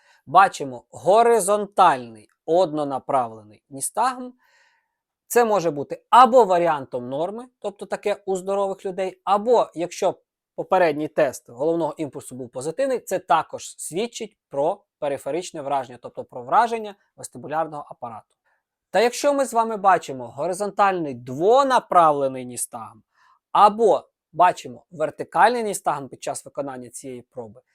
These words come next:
це може свідчити про враження центрального генезу. І щоб його підтвердити, потрібно перейти до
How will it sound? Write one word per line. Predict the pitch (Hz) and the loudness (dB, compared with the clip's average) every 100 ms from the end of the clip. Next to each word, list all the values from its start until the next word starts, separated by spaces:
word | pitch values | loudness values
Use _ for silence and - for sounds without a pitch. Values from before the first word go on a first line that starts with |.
| _ _ - | _ _ -10
це | - 233 | -2 0
може | 269 233 | 2 0
свідчити | - 165 220 - 208 170 | -4 -6 -8 -8 -10 -10
про | - 156 | -6 -4
враження | 135 151 160 131 127 123 | -2 -2 -2 -4 -10 -12
центрального | 135 120 160 202 196 175 | -14 -4 0 0 0 -6
генезу. | 151 156 127 110 _ | -8 -10 -10 -16 _
І | 190 | -12
щоб | - 175 170 | -8 -6 0
його | 165 | 0
підтвердити, | 139 143 _ 151 214 247 262 254 | 0 -6 _ 2 2 2 -6 -8
потрібно | - 135 185 220 196 | -10 -6 -4 -4 -4
перейти | 151 147 - 180 | -4 -4 -4 -4
до | 139 151 | -2 -2